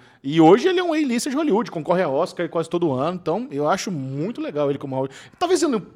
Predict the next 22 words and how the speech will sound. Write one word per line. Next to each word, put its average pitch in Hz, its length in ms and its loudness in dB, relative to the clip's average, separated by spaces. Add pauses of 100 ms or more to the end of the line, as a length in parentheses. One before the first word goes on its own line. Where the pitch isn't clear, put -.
(120)
um, 175 260 -8
um 156 180 -8
Hal 156 140 0
Jordan 160 180 2
um 147 40 -6
pouco 190 200 -2
mais 151 280 -4
velho 135 280 -4
do 156 120 -8
que 156 80 -8
eu 151 40 -6
imaginava, 135 600 -8 (260)
mas 143 300 0
ele 202 120 0
é - 20 4
muito 180 260 -2
bom. 127 160 -6
Eu 143 60 -4
gosto 147 220 0
dele 160 100 -6
pra - 80 -8
caramba. 120 240 -10